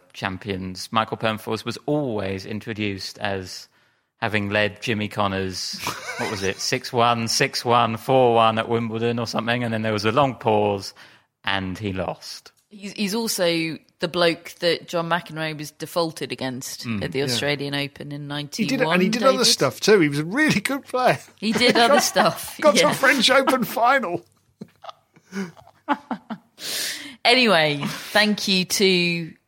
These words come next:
Speaker 1: Tristan.
Speaker 2: Tristan.
Speaker 3: Cheers, Tristan.
Speaker 2: Thanks, Tristan.
Speaker 1: Somehow ended up with Michael Pernfors.
Speaker 2: <laughs>
Speaker 1: Anyway, last
Speaker 2: Michael Pernfors relived.
Speaker 1: <laughs>
Speaker 2: Bonus.
Speaker 1: Last but not least, we have Dan Hatch, who lives in London but originally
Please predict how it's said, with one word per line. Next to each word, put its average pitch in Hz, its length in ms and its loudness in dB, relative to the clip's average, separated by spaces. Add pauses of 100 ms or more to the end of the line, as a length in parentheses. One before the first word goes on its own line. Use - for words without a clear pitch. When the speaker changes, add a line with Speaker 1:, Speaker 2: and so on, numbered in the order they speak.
(160)
Speaker 1:
Tristan. 131 480 0
Speaker 2:
Tristan. 160 640 2 (260)
Speaker 3:
Cheers, 127 200 -6
Tristan. 113 420 -10 (160)
Speaker 2:
Thanks, - 320 -6
Tristan. - 400 -2
Speaker 1:
Somehow 165 220 6
ended 139 240 4
up 131 120 4
with 123 120 -2
Michael 117 320 0
Pernfors. 110 720 0
Speaker 2:
<laughs> - 40 -12
Speaker 1:
Anyway, 131 420 4 (480)
last 277 300 6
Speaker 2:
Michael 277 100 2
Pernfors 254 640 4
relived. 254 500 0
Speaker 1:
<laughs> - 1200 -4
Speaker 2:
Bonus. 165 460 -8 (720)
Speaker 1:
Last 175 240 6
but 156 100 2
not 135 140 4
least, 135 300 2
we 127 80 2
have 117 320 0 (140)
Dan 147 520 2
Hatch, - 800 -6
who 104 520 -2
lives 175 220 2
in 120 140 -2
London 113 600 0
but 107 120 -4
originally 104 680 -2